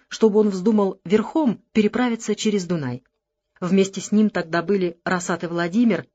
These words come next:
Таркан Овечской крепости Акорсис и ещё двое-трое баилов, которых Борис Михаил больше ни разу не встречал. И сейчас, в тишине церкви, стоя перед ликами всевидящих святых,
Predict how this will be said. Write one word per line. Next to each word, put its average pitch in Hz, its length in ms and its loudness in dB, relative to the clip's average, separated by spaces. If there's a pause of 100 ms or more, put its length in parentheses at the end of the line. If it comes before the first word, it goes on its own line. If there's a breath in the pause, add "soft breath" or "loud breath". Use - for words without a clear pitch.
(180)
Таркан 208 460 2
Овечской 196 440 -2
крепости 185 460 -6
Акорсис 170 680 -2 (240)
и 285 60 -2
ещё 320 340 2
двое-трое 233 580 0
баилов, 165 580 -4 (180)
которых 190 360 -2
Борис 170 300 -2
Михаил 254 640 -2 (180)
больше 190 380 -2
ни 143 80 -6
разу 143 260 -6
не 147 80 -10
встречал. 131 480 -10 (300)
И 202 100 -2
сейчас, 214 440 -6
в - 80 -20
тишине 185 380 -4
церкви, 190 560 -8 (280 soft breath)
стоя 277 360 -4
перед 226 300 0
ликами 208 340 -2
всевидящих 185 640 -6
святых, 208 640 -4